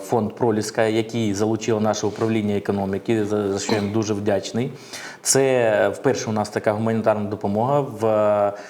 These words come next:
склад, е, якої входить там, е, ковдра, матраци, подушки, е, постільна білизна, термос, е, ліхтар, який може заряджатися від сонячної енергії.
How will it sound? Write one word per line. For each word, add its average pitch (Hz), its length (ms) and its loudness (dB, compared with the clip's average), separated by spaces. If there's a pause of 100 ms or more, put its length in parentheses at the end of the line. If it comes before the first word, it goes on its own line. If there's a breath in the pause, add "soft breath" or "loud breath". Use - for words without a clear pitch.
склад, 123 400 2
е, 101 520 2
якої 110 400 2
входить 107 600 -2
там, 98 300 0
е, 95 360 0 (120)
ковдра, 117 800 2
матраци, 117 920 2 (100)
подушки, 113 1200 -2 (380 loud breath)
е, 101 200 4
постільна 117 600 0
білизна, 117 880 2 (180)
термос, 117 1080 2
е, 107 280 2
ліхтар, 120 640 2
який 113 280 0
може 113 220 0
заряджатися 107 760 2
від 104 160 -4
сонячної 107 600 -2
енергії. 110 640 0